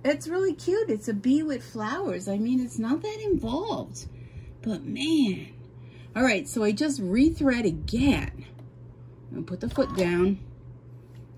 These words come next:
And, um, I will, uh, probably not talk too much because I'm nervous Nelly with this. I mean, I didn't think it'd be, be so difficult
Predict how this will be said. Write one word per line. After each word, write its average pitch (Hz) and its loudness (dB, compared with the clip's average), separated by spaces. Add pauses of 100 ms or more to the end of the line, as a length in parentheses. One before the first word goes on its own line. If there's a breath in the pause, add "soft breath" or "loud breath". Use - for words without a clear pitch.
(320 loud breath)
And, 175 2
um, 156 2 (880)
I 170 -2
will, 170 -2
uh, 151 -4 (1040)
probably 269 4
not 247 2
talk 269 2
too 190 0
much - -2
because 180 -2
I'm 285 4
nervous 247 4
Nelly 339 4
with 117 -2
this. 92 -2 (640 loud breath)
I 247 6
mean, 262 10 (960 loud breath)
I 240 -4
didn't 240 6
think 226 0
it'd 208 2
be, 214 2 (260)
be 233 2
so 247 2
difficult 240 0